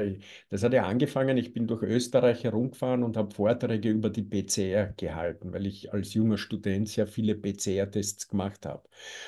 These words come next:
Und dann hat plötzlich ein lokaler Politiker, äh, der, äh, äh, na, wie heißt der schnell? Ein grünen Politiker, fällt mir jetzt der Name nicht ein, aber der hat in, auf einem Blog plötzlich angefangen,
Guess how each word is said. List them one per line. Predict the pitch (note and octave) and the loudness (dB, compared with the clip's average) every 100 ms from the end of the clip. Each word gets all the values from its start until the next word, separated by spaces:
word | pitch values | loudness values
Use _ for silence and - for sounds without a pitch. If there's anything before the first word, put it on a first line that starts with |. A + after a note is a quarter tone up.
| - - | -18 -6
Und | G2+ A#2+ | 0 4
dann | C#3+ | 6
hat | D3+ - | 4 4
plötzlich | C3+ C#3+ E3 D3+ | 2 4 2 4
ein | C#3 B2+ B2 | 4 2 2
lokaler | B2 B2+ G#2+ G#2 C#3 | 2 2 2 2 2
Politiker, | D3 C3 A#2+ D3 F#3 F3 F#3 F#3 D3+ A2 | 2 0 -2 -2 -4 2 6 6 4 -6
äh, | - G#2+ A2+ | -6 -4 -2
der, | - A#2 A2 G#2+ G2+ G2+ D#3+ - | 4 6 8 6 2 -6 -14 -14
äh, | - G2 G2 F#2+ G2 | -4 -2 0 0 -2
äh, | F2 - G2+ F#2+ F#2 F2+ F2+ E2+ _ _ | -4 -8 -6 -4 -4 -6 -8 -12 _ _
na, | - G#2+ G#2+ | -4 -4 0
wie | G2 | 0
heißt | F#2 G#2 | -2 -2
der | G#2+ | -4
schnell? | A2 A2 A2+ A2+ - | 0 0 -2 -6 -4
Ein | G2 G2 | -2 2
grünen | A#2+ B2+ D3+ D#3 C#3+ | 4 8 10 8 6
Politiker, | C#3 B2+ C#3 D3 C#3 D3 C#3+ - _ _ _ _ _ - - - - - _ _ _ _ | 4 2 2 0 2 4 4 0 _ _ _ _ _ -20 -20 -20 -20 -20 _ _ _ _
fällt | G2 F#2 | -4 -2
mir | F#2+ | -4
jetzt | F#2+ F#2+ | -4 -6
der | |
Name | E2 E2+ G2 | -4 -2 -2
nicht | F#2+ - | -2 -2
ein, | D2+ | -4
aber | G2+ G#2+ | -2 6
der | C3 | 8
hat | C3+ | 8
in, | C#3 - | 4 0
auf | A#2 A2+ - | -6 -4 0
einem | B2+ B2 G2+ | 4 4 6
Blog | A2 D3 D#3 - | 6 6 4 2
plötzlich | C3 C3 C#3 G#2+ | 2 2 -2 0
angefangen, | F#2+ A#2+ - B2 B2+ C3 | 0 -2 2 4 6 4